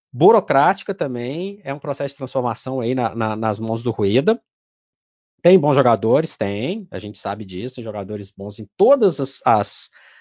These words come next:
a, a, todos os setores da equipe, mas não transmite aquela confiança. Confiança que, na minha opinião, quem joga do lado do Messi tem. Messi é artilheiro da, da Copa América, quatro gols.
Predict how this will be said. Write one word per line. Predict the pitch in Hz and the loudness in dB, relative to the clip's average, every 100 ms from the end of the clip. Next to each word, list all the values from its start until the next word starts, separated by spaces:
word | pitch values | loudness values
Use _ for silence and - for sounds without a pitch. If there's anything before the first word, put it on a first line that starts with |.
| _ _ | _ _
a, | 110 104 95 107 98 92 85 78 78 120 | -6 -6 -2 -2 0 -2 -4 -6 -10 -8
a, | |
todos | - 165 175 | 0 0 0
os | |
setores | - 175 - 147 170 156 | 0 -2 2 4 4 4
da | 127 | 0
equipe, | 127 180 190 _ - | -2 -2 -4 _ -8
mas | 262 196 202 - | -2 0 0 -2
não | 240 254 - _ _ | -2 -2 -6 _ _
transmite | 247 254 233 185 165 170 190 214 | 2 4 2 2 4 4 2 0
aquela | 208 202 | 0 0
confiança. | 202 208 226 143 113 - - _ _ _ _ _ | 0 -2 -2 0 -2 -4 -12 _ _ _ _ _
Confiança | 247 - 226 180 196 254 | 0 4 6 6 4 2
que, | - 143 | 4 6
na | 135 | 6
minha | 127 | 4
opinião, | 123 196 302 196 151 262 - _ - | 2 2 2 2 0 -2 -10 _ -2
quem | 226 175 | 0 2
joga | 135 151 | 2 2
do | 143 | 4
lado | 131 | 4
do | 180 226 | 2 -2
Messi | 151 - 320 | -4 -6 -6
tem. | - 95 - _ _ _ _ _ _ _ _ | -2 -2 -4 _ _ _ _ _ _ _ _
Messi | 107 117 151 | -2 0 0
é | |
artilheiro | - 135 135 165 | 0 2 4 4
da, | 139 131 113 101 - _ _ _ _ _ | 4 2 4 0 -4 _ _ _ _ _
da | 117 | -4
Copa | - 117 98 | -2 0 -2
América, | 107 139 185 | 2 2 2
quatro | - - 127 123 | 0 2 2 0
gols. | 95 104 165 190 | -6 -2 -2 -2